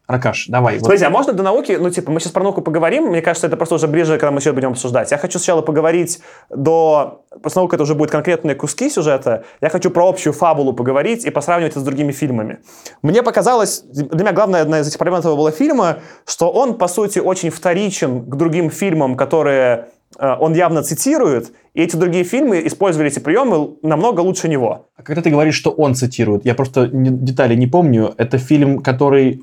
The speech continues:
Speaker 1: в котором не только главный актёр, но ещё и что-то ещё?
Speaker 2: Нет, нет, э, фильм Эд Астра,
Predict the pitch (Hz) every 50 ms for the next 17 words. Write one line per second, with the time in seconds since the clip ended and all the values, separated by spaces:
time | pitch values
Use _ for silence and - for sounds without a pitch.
0 | - - - - 131 135 139 135 135 139 127 135 143 131 131 139 131 131 135 135
1 | 127 131 135 131 131 131 - - 147 139 135 127 127 127 127 123 123 - - 135
2 | 131 127 123 127 - 190 190 185 170 180 - - 294 339 - - _ - 180 214
3 | 190 156 - - 160 143 139 - - 226 214 185 170 165 160 190 214 311 359 -
4 | - - 143 120 110 -